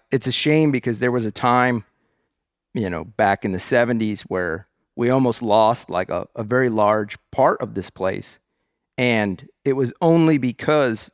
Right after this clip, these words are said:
those types of groups, groups that wouldn't normally get along, had to. Because if they didn't,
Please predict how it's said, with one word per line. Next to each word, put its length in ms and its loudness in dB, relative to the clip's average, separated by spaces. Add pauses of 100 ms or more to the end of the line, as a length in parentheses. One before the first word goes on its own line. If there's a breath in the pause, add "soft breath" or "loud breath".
(160)
those 320 0
types 360 0
of 100 -10
groups, 440 0
groups 360 0
that 360 0 (640)
wouldn't 300 4
normally 420 4
get 160 2
along, 520 0 (180)
had 360 2
to. 200 -12 (480)
Because 400 -2 (320)
if 160 -4
they 160 2
didn't, 460 2